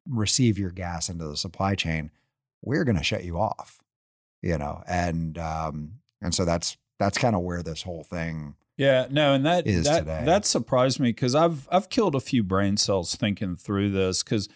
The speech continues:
Speaker 2: normally when any industry wants out of regulation,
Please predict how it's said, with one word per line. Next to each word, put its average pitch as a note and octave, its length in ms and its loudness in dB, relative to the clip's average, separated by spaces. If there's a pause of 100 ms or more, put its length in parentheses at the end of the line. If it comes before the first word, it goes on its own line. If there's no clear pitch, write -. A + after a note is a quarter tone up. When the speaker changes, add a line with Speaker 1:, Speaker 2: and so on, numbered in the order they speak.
(300)
Speaker 2:
normally E3+ 640 4
when G#2+ 240 2
any B2 340 2
industry G#2+ 680 0
wants G2 500 -4 (120)
out G2+ 300 -2 (460)
of G#2 180 -4
regulation, G2 920 -4